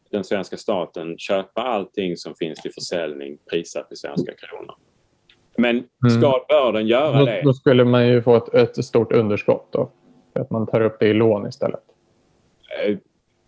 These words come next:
Speaker 1: ja, alltså, och nu, nu går du ra-, rakt i, på, på det,
Speaker 2: <laughs>
Speaker 1: men, eh, alltså, ta det bara som en, som en,
Speaker 2: Ja.
Speaker 1: en teoretisk möjlighet att, att det kan man göra.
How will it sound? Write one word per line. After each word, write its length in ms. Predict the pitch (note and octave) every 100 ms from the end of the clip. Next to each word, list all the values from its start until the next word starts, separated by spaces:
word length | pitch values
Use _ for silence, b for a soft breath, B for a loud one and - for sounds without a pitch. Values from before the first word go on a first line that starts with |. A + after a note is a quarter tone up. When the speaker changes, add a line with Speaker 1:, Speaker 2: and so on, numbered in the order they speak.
| _ -
Speaker 1:
ja, 260 | B2+ C#3
alltså, 200 | C#3 -
och 200 | C3 C#3
nu, 220 | C#3 C3 -
nu 100 | C3
går 160 | C3+ B2
du 80 |
ra-, 380 | A#2+ B2 - C3
rakt 420 | B2 A#2 F#2+ _
i, 140 | - G3
på, 400 | - - - -
på 240 | - B2 G#2+
det, 300 | A2+ E3+ A#2+
Speaker 2:
<laughs> 0 |
Speaker 1:
men, 180 | A2+ C3+
eh, 260 | B2+ A2+ A2 _ - G2+ A2+
alltså, 360 | A#2 B2+ A2+ F#2+ _ _ _ _ _ _ _ _ -
ta 240 | E3 D3+
det 120 | D3+
bara 280 | C3+ B2+ A2+
som 220 | - A2+
en, 240 | F2+ F2+ E2+ _
som 240 | - C3 A2+
en, 160 | G#3 G#3
Speaker 2:
Ja. 80 | B2+ _ -
Speaker 1:
en 120 | A2
teoretisk 840 | - G#2+ G#2+ F#2 - F#2+ F2 - _ _ -
möjlighet 680 | G#2 A2 G2+ - - - G2
att, 140 | F2 _
att 220 | - G2
det 160 | C3+ A2
kan 380 | - B2+ G2+ D#2
man 160 | D#2+
göra. 440 | F#2 B2 G#2+ F#2+